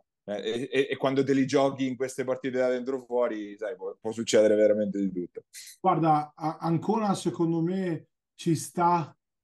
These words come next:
Speaker 2: che ha perso, perché Grottaferrata per me, io l'ho sempre ribadito e continuo a ribadirlo, al di là dell'organizzazione tecnica che magari un pochettino,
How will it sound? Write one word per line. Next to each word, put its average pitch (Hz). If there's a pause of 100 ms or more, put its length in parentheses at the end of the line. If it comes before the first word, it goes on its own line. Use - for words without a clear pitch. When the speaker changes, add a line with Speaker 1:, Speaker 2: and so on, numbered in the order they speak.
(140)
Speaker 2:
che 139
ha 123
perso, 151
perché 135
Grottaferrata 139 (240)
per 127
me, 147
io 151
l'ho 135
sempre 151
ribadito 156
e 139
continuo 147
a 151
ribadirlo, 147
al 135
di 131
là 151
dell'organizzazione 139 (280)
tecnica 143
che 143
magari 147
un 139
pochettino, 139